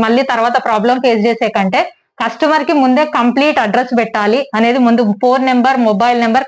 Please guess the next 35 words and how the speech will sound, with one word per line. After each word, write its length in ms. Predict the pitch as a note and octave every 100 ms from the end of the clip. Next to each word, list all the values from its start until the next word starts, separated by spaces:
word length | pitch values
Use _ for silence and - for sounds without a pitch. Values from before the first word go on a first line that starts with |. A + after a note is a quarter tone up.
| A#3
కంప్లీట్ 300 | A3 D4+ C4+
అడ్రస్ 280 | A3 A#3 B3+ B3
అనేది 180 | B3+ D4+
క్లియర్ 320 | C4 B3 C4 C4
గా 40 | B3
ఉండాలి 200 | G#3+ F#3+
మనకి. 260 | F3 E3 F3 - - _ _ G#3+
అలాగే 240 | C#4+ D#4 D#4
from 240 | B3+ B3+
address 220 | C4 C#4+ D4
మనది 240 | A#3 B3 C4
కూడా 120 | C4+ A#3+
కంప్లీట్ 260 | A3 B3 A3
రాయాల్సి 320 | G#3+ B3+ B3 A3
ఉంటుంది. 260 | F#3 E3+ E3 - - _ -
ఇలా 120 | B3 B3+
రాసిన 320 | A3+ B3+ D4+ B3+
దాన్ని 260 | G#3 G#3+ G4 - _ _ _ _ _ _ _ C4
ఇలా 100 | B3 -
పౌచ్ 260 | A#3 A#3+ A#3+
కి 60 | -
వచ్చింది 300 | C4 C4 A#3 G#3
కదా, 140 | A3+ C#4+
నేను 120 | C4
ఈ 20 | B3+
పౌచ్ 200 | A#3 B3 A3+
దాంట్లో 220 | B3+ B3 A3+
పెడుతున్నాను. 380 | G3+ G3 F3 F3+ - _ A#3+
దాంట్లో 220 | C4 D#4 D#4+
సింగిల్ 260 | C4 C#4+ D4
శారీయే 260 | D4 D#4 D4
పడుతుంది, 300 | C4 C4 B3+
నేను 120 | B3 A#3
Flipkart 400 | A#3 - B3+ A#3+ C4
దాంట్లో 200 | B3